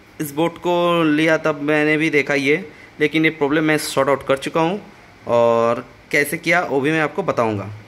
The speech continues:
तो guys, मैंने सबसे पहले देखा कि इसका pin पे कुछ MOSFET वगैरह है, तो मैंने इसे साफ़ किया और यहाँ पर भी कुछ MOSFET आप देख सकते हो शायद।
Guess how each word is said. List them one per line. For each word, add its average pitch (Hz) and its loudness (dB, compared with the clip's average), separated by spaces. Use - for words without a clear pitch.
तो 190 -4
guys, 208 2
मैंने 196 2
सबसे 185 -2
पहले 165 0
देखा 160 2
कि 185 -6
इसका 160 0
pin 170 -2
पे 147 4
कुछ 156 -6
MOSFET 135 -2
वगैरह 139 0
है, 131 0
तो 185 -4
मैंने 175 2
इसे 165 -2
साफ़ 135 -2
किया 160 2
और 123 2
यहाँ 147 0
पर 170 2
भी 180 -2
कुछ 190 -6
MOSFET 147 0
आप 160 2
देख 139 -2
सकते - -4
हो 135 0
शायद। 120 -2